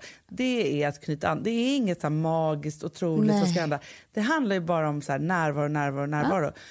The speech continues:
Speaker 1: Och
Speaker 2: Närhet.
Speaker 1: såklart, med Vilma så fick hon en lillebrorsa och så gav jag honom all attention där istället. Ja, då
Speaker 2: Mm.
Speaker 1: fick ju hon en liten, liksom, lucka i det där som jag var
Speaker 2: Ja.
Speaker 1: tvungen att fylla.
Speaker 2: Ja.
Speaker 1: Och då får man göra det. Och då kan vi också känna så här att man kan tänka sig om man är en bra eller dålig förälder då, för det tänker man ju ofta på.
Speaker 2: Ja, det är klart.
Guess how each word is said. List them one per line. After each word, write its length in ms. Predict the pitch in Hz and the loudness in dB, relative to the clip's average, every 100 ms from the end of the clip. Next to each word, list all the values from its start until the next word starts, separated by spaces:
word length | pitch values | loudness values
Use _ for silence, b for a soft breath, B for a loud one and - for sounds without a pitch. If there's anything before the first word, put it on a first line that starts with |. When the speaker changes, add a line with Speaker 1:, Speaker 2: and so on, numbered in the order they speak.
| B | B
Speaker 1:
Och 100 | B | B
Speaker 2:
Närhet. 400 | 254 247 202 220 | 2 4 4 4
Speaker 1:
såklart, 420 | 202 185 185 - b b b | 4 2 -2 -12 b b b
med 180 | 208 220 | -2 0
Vilma 380 | 226 190 170 160 | 0 0 0 -2
så 140 | 180 | -4
fick 140 | 190 | -4
hon 200 | 180 165 | -2 -2
en 80 | 160 | 0
lillebrorsa 460 | 170 156 143 147 156 | 0 -2 -2 -2 -2
och 80 | 151 | -2
så 140 | 196 | -4
gav 200 | 196 196 | -2 0
jag 120 | 160 | 0
honom 300 | 165 156 147 | 0 0 0
all 340 | 156 160 147 123 - | 0 0 -2 -6 -6
attention 580 | 180 180 147 147 151 156 | -4 0 -2 -2 -2 0
där 160 | 214 | 2
istället. 440 | 220 - 135 131 - | 0 0 -2 -2 -4
Ja, 100 | - | -2
då 40 | 240 | 0
Speaker 2:
Mm. 100 | 220 | 0
Speaker 1:
fick 180 | 269 | -2
ju 60 | 294 | 0
hon 240 | 214 185 | 2 2
en 60 | 170 | 0
liten, 460 | 165 160 156 151 - - | 0 -2 0 -2 -4 -8
liksom, 340 | 170 - 160 175 | -10 -4 -2 0
lucka 420 | 202 208 - 240 | -2 -4 -4 -2
i 120 | 247 | 0
det 120 | 208 | 0
där 220 | 123 90 | 0 -2
som 180 | - 214 | -2 0
jag 80 | 190 | 2
var 60 | 247 | 2
Speaker 2:
Ja. 60 | |
Speaker 1:
tvungen 200 | 196 165 | 2 0
att 80 | 143 | -2
fylla. 360 | - 240 254 320 - | -2 0 -2 -4 -4
Speaker 2:
Ja. 100 | 311 285 B B B - | -2 -2 B B B -10
Speaker 1:
Och 80 | 226 | -6
då 80 | 247 | -2
får 100 | 277 | 0
man 180 | 285 277 | 2 2
göra 280 | 277 285 | 2 2
det. 100 | 208 | 2
Och 80 | 165 | 0
då 100 | 247 | 0
kan 140 | 247 262 | 0 0
vi 60 | |
också 200 | 247 226 | 0 -4
känna 240 | 208 208 190 | -2 -2 0
så 120 | 175 | -2
här 80 | 156 | -2
att 200 | 156 b b b b b - | -6 b b b b b -8
man 160 | 208 196 | -4 -2
kan 100 | 202 | -2
tänka 180 | 180 | -2
sig 100 | 170 | -2
om 40 | 165 | -2
man 120 | 160 | -2
är 40 | 151 | -2
en 80 | |
bra 200 | 151 147 | -2 -2
eller 160 | 143 143 | -2 -4
dålig 260 | 143 143 151 | -4 -6 -4
förälder 400 | 196 175 143 - | 0 0 -2 -6
då, 120 | 147 | -10
för 160 | 151 | -8
det 60 | 165 | -8
tänker 220 | 165 143 | -6 -4
man 80 | 143 | -4
ju 40 | |
ofta 220 | 147 - 175 | -4 -6 -6
på. 220 | - - | -6 -4
Speaker 2:
Ja, 200 | 214 240 | -2 0
det 100 | 247 | 0
är 20 | |
klart. 380 | 247 - - - | -4 -8 -8 -18